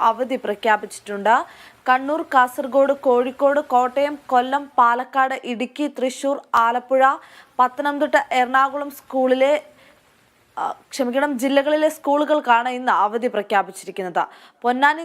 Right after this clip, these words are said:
താലൂക്കിലും അവധി പ്രഖ്യാപിച്ചിട്ടുണ്ട്. പൊ-, പ്രൊഫഷണൽ കോളേജുകൾ ഉൾപ്പെടെയാണ് അവധി. എം ജി സർവകലാശാല ഇന്നത്തെ എല്ലാ പരീക്ഷകളും മാറ്റിവെച്ചു. അതേസമയം മറ്റ് സർവകലാശാലകളുടെ പരീക്ഷകൾക്കും പി എസ് സി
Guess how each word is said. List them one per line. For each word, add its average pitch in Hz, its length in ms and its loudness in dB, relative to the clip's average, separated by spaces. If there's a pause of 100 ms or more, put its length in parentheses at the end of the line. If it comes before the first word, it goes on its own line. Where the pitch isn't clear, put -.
താലൂക്കിലും 277 580 0
അവധി 262 320 0
പ്രഖ്യാപിച്ചിട്ടുണ്ട്. 196 880 -2 (140)
പൊ-, 254 200 -2 (140)
പ്രൊഫഷണൽ 247 480 -4
കോളേജുകൾ 269 540 -2 (100)
ഉൾപ്പെടെയാണ് 247 720 0
അവധി. 180 380 -4 (400)
എം 262 200 2
ജി 339 140 0
സർവകലാശാല 269 800 2 (160)
ഇന്നത്തെ 262 380 -2
എല്ലാ 269 180 2 (120)
പരീക്ഷകളും 233 680 -2
മാറ്റിവെച്ചു. 240 680 -2 (380)
അതേസമയം 294 560 -2
മറ്റ് 277 360 0
സർവകലാശാലകളുടെ 269 1000 0
പരീക്ഷകൾക്കും 247 760 -2 (380)
പി 294 80 -2
എസ് 330 240 0
സി 339 100 -2